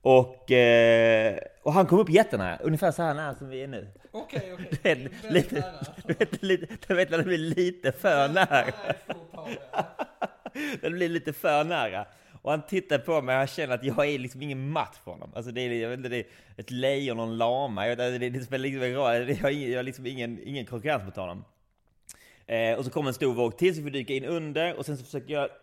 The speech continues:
Speaker 1: rycka liksom bort mig ifrån honom på något sätt. Men det visar sig att man har en sån här leash, för man sitter ju fast med, med,
Speaker 2: Är det
Speaker 1: med
Speaker 2: snöre?
Speaker 1: ankeln, snöre, mellan foten och brädan. De sitter in i varandra. Så slutar med att han då tar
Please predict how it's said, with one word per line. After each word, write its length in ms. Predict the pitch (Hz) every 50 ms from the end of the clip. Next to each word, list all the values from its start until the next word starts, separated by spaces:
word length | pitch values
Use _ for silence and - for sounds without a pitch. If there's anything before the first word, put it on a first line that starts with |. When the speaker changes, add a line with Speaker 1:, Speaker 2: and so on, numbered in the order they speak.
| _ -
Speaker 1:
rycka 560 | 120 131 156 170 165 - _ _ - 127 131
liksom 400 | 135 131 131 - 131 123 123 123
bort 480 | 143 170 139 117 - - _ _ - - - - -
mig 440 | 123 123 120 123 123 123 120 - -
ifrån 640 | - - - - - 170 151 123 113 113 110 107
honom 460 | 101 117 156 175 190 165 117 87 73 98
på 100 | - -
något 120 | - -
sätt. 300 | - - - _ _ _ _ _ _ _ _ _ _ _ _
Men 120 | - 135
det 60 | 139
visar 140 | 147 170 156
sig 80 | 156 147
att 60 | 135
man 100 | 139 139
har 80 | 160 143
en 60 | 127
sån 100 | - 170
här 80 | 147
leash, 680 | 131 131 139 170 185 - 98 117 147 190 - - - - -
för 80 | -
man 60 | 131 127
sitter 260 | - 131 - - 131
ju 60 | 127
fast 540 | - - - 185 127 - - - - - -
med, 360 | 120 120 113 113 117 - - -
med, 320 | 98 117 120 113 110 104 -
Speaker 2:
Är 20 |
det 80 | 160 165
Speaker 1:
med 140 | - -
Speaker 2:
snöre? 180 | - 117 110 -
Speaker 1:
ankeln, 580 | 120 127 131 139 147 151 143 - - 107 92 -
snöre, 580 | - - 113 107 113 117 95 - - - - - _ _ _ _
mellan 260 | - 117 120 120 110 104
foten 520 | - - 123 104 95 - _ - 101 101
och 60 | 98
brädan. 340 | 98 110 113 117 107 104 110
De 180 | 127 135 123 120
sitter 340 | - 120 - 127 - -
in 200 | 151 143 117 104
i 20 | 87
varandra. 440 | - 76 64 62 73 80 78 85 101 _ _ _ _ _ _
Så 60 | 135
slutar 240 | 123 151 160 - 151
med 80 | 135 131
att 80 | 127
han 240 | 135 143 127 123 127
då 240 | 127 123 110 - - - _ _ _ _ _ _
tar 480 | - - - 135 120 117 113 107 92 -